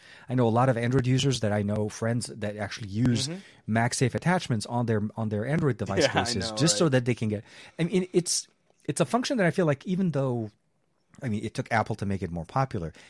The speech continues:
Speaker 1: it is ingenious, realistically, the ability of having a magnetic, I, and, but it's not totally uncalled for. Um,
Speaker 2: Mm-hmm.
Speaker 1: I've had devices, and I've reviewed many t-, many devices like that on my channel that were based on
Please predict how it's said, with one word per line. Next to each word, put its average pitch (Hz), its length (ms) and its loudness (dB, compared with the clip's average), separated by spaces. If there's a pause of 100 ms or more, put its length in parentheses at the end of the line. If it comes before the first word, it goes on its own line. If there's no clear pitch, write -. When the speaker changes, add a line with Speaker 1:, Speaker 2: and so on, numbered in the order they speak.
(120)
Speaker 1:
it 185 120 6
is 277 160 2
ingenious, 180 480 2
realistically, 117 540 -2
the 95 100 -4
ability 143 240 0
of 107 80 -4
having 120 240 2
a 104 40 -2
magnetic, 101 480 -4
I, 113 220 -8
and, 131 300 -2
but 123 120 0
it's 123 300 -2
not 147 240 0 (560)
totally 135 380 -2
uncalled 208 480 -6
for. - 260 -16 (540)
Um, 104 340 2
Speaker 2:
Mm-hmm. 95 100 -10
Speaker 1:
I've 120 120 2
had 139 300 0
devices, 123 480 -2
and 107 80 -4
I've 101 140 -6
reviewed 107 360 -4
many 135 240 -4
t-, 123 160 -10
many 143 200 -2
devices 101 420 -4
like 98 160 -6
that 92 160 -8
on 110 180 -6
my 101 120 -6
channel 98 400 -6
that 104 180 -8
were 113 300 -2
based 104 400 -6
on 87 320 -8